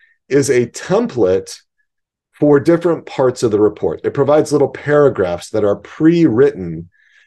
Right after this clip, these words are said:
that can help you in assembling the report. So these are different ready-made options for, for example, describing parts. And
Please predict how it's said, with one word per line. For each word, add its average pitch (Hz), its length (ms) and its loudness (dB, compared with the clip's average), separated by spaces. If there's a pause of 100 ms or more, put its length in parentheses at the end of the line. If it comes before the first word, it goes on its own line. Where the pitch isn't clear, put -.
(120)
that 117 200 0
can 131 120 -2
help 151 380 0
you 101 400 0 (260)
in 131 520 0 (280)
assembling 110 580 0
the 98 100 0
report. 92 420 -2 (680)
So - 120 -4
these 202 220 2
are 190 140 4
different 147 520 0
ready-made 135 680 2
options - 880 -6 (160)
for, 120 260 2
for 139 140 2
example, 110 360 -2
describing 104 680 -2
parts. - 600 -10 (840)
And 139 460 2